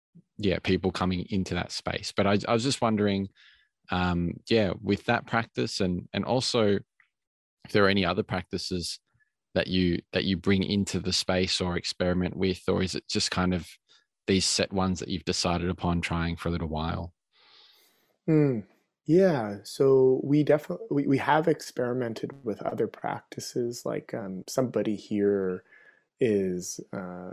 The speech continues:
Speaker 2: quite practiced in something called collective presencing, which, uh, they, I don't know if you're familiar with this, but it's a, it's a form of sort of, like,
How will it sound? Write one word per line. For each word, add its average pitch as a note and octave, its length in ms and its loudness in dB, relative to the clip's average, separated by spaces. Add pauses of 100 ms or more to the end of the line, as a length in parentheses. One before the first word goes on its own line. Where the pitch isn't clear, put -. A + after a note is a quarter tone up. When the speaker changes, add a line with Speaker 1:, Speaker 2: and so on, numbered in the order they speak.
Speaker 2:
quite - 640 -6
practiced - 540 -2
in F#2+ 140 -6
something A2 320 -4
called G#2 280 -4
collective - 520 -6
presencing, - 720 -6 (180)
which, - 480 -6 (720)
uh, F#2+ 320 -8
they, A2 140 2 (180)
I - 320 -2
don't - 80 -6
know G2+ 60 -6
if - 100 -10
you're G2 80 -8
familiar G#2+ 320 -4
with G#2 100 -2
this, G2+ 140 -4
but G2+ 100 -2
it's G2+ 120 -4
a, - 100 0
it's G#2+ 120 -4
a G2+ 40 -4
form B2+ 420 6
of A2 100 -2
sort A2+ 220 2
of, G2 80 -2
like, F#2+ 260 -4